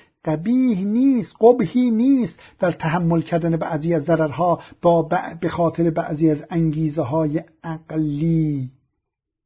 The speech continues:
مثل اینکه طرف هزینه می‌کنه تا اعتبار جلب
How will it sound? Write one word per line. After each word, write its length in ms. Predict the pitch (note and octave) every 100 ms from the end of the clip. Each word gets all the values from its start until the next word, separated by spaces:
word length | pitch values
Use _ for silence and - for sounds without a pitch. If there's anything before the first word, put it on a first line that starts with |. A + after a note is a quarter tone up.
| _ _ _ _ _ _ _ _ _ _ _ _ _ _ _ _ E3+
مثل 160 | -
اینکه 160 | E3 C3+
طرف 400 | - E3 F3+ - _ _ _ _ _ _ _ -
هزینه 520 | - G3 A#3 A#3+ C#4+
می‌کنه 380 | C4 - B3+ A#3+
تا 140 | A#3
اعتبار 760 | - C4 C#4+ - C#4 C#4+ E4 C#4+
جلب 420 | B3 G#3+ F3